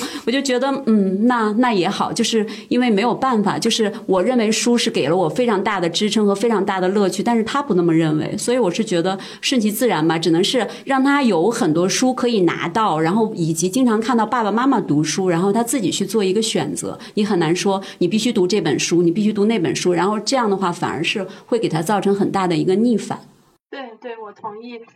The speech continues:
Speaker 2: 就是我们能做的基础的东西就是给你书，但是看不看和看什么，可能选择权应该还是交还给他们。呃，包括我觉得一个理想的文学的课堂，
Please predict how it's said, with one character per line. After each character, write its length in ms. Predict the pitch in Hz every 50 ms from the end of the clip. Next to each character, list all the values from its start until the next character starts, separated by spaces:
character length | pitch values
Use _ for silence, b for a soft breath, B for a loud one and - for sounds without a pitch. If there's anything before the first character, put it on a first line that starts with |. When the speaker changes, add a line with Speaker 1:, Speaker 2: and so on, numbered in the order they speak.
| _ _
Speaker 2:
就 140 | 311 311
是 120 | 285 294 294
我 180 | 285 269 240
们 280 | 214 214 220 240 240 220
能 220 | 220 226 240 269
做 160 | 254 359 359 339
的 120 | 302 247
基 220 | 247 - - 392
础 200 | 415 - - 277
的 100 | 208 196
东 180 | 208 233 240 247
西 100 | - 254
就 160 | 202 240 240
是 200 | 247 - 240 233 _
给 220 | - 233 220 262
你 240 | 349 381 349 240 196
书， 380 | - - - 254 240 240 233 226
但 180 | - 311 311 302
是 120 | 294 294
看 260 | 294 - 359 349 285 -
不 80 | 196
看 260 | - - 285 285 262 254
和 120 | 254 233
看 300 | - - - - 294 294
什 200 | - - 220 196
么， 200 | 196 196 202 208
可 160 | _ - 233
能 160 | 208 214 240
选 180 | - - 220 190
择 100 | 190 220
权 180 | 220 - 240 233
应 80 | 240
该 100 | 247 285
还 160 | - - 226
是 100 | 285 302
交 220 | - - 311 311 311
还 240 | 311 247 214 220 226
给 160 | 233 175 147
他 260 | _ - 240 233 233
们。 240 | 233 226 202 - - b b b b b b b _ _
呃， 160 | 214 214 220
包 160 | 220 - 349
括 280 | 330 339 370 330 294 269
我 140 | 233 220 214
觉 160 | - 247 240
得 80 | 262 311 320 320 320 B B B
一 100 | - 269
个 120 | 285 311
理 160 | 285 262 302 339
想 240 | 339 - 233 214
的 100 | 208 220
文 140 | 226 233 262
学 160 | 277 320 311
的 80 | 320 311
课 240 | - - - 359 -
堂， 520 | - _ 233 202 190 185 196 220 247 262